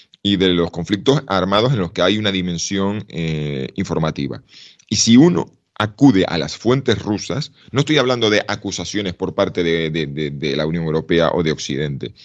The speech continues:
o de Estados Unidos, sino a lo que ellos, los propios rusos dicen. Los rusos dicen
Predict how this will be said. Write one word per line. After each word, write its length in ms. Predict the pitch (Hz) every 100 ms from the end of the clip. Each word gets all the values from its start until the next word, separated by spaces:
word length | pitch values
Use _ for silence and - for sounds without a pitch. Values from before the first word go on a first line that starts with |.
| - -
o 40 |
de 40 |
Estados 300 | 90 104 92
Unidos, 260 | 87 80 71 - -
sino 260 | - 113 104
a 60 |
lo 180 | 107 92
que 140 | - 107
ellos, 140 | 117
los 120 | 127
propios 320 | 120 135 170
rusos 320 | 165 107 90 78
dicen. 380 | 73 - 104 131 _ _ _
Los 160 | - 110
rusos 240 | 143 139
dicen 420 | 117 98 87 76